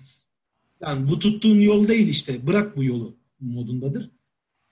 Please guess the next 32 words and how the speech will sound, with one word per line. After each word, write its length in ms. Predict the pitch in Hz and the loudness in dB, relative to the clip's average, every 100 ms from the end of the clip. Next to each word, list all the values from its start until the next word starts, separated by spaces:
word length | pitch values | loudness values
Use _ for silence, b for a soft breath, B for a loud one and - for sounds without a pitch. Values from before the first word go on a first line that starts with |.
| _ | _
Rohan'ın 420 | 156 180 196 190 | -2 0 0 0
burada 260 | 170 180 170 | -2 -2 0
ahde 260 | 151 175 170 | 0 0 -2
vefası 400 | 156 175 160 196 | -2 -4 -4 -2
da 40 | |
ortaya 360 | 143 131 147 151 | -2 -2 -4 -4
çıkar. 280 | - 160 196 - _ _ _ _ _ _ | -6 -8 -12 -16 _ _ _ _ _ _
Benim 300 | 135 147 175 | -6 -2 -2
çok 240 | 160 180 175 | -2 -4 -4
hoşuma 300 | 165 175 175 | -4 -2 -2
giden 280 | 165 180 160 | -2 -2 -2
bir 40 | |
şeydir. 340 | - 127 117 127 - 120 | -2 -4 -4 -10 -16 -16
Yine, 340 | 123 147 147 - _ _ _ _ _ _ 120 | -6 -2 -2 -4 _ _ _ _ _ _ -10
e, 60 | 120 117 117 113 113 110 - _ _ | -8 -8 -8 -8 -10 -14 -20 _ _
Er-, 220 | 117 120 - _ | -10 -10 -12 _
Eren 280 | 120 139 139 | -6 -2 -2
biraz 180 | 139 131 | -2 -2
önce 160 | 139 | -2
söyledi, 360 | 135 143 143 139 | -2 -2 -2 -4
Faramir'in 480 | 127 123 131 127 123 | -6 -4 -4 -4 -6
hakkı 280 | 120 - | -10 -6
yenmiş 340 | 131 117 110 - | -4 -4 -6 -8
falan 240 | 113 120 | -8 -10
tarzında. 560 | 117 113 - 147 214 214 B B _ _ _ | -10 -10 -8 -4 -4 -6 B B _ _ _
Grima'nın 520 | 135 151 185 185 165 | -2 2 2 2 0
da, 80 | 143 | -2
Grima 380 | 120 135 156 151 | -2 -2 0 -2
karakterinin 580 | 151 135 135 139 139 143 | -2 -4 -4 -4 -2 -2
de 60 | 123 | -4
hakkı 300 | 131 131 143 | -6 -8 -4
yeniyor. 400 | 127 127 165 | -4 -2 -2